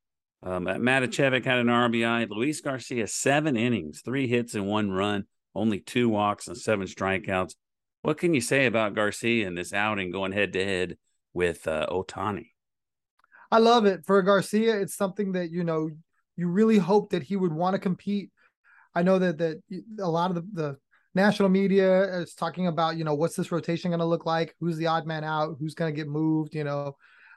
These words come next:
Speaker 2: um, when it comes postseason time. And I felt like he battled,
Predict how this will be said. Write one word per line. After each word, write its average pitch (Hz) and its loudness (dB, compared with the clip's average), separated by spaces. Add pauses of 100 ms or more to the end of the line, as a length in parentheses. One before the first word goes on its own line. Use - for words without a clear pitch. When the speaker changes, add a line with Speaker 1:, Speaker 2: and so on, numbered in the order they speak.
(120)
Speaker 2:
um, 147 -2
when 160 0
it 123 -4 (120)
comes 170 -2
postseason 160 -6
time. 156 -4 (400)
And 151 -6
I 170 0
felt 214 -2
like 165 -2
he 202 -4
battled, 156 0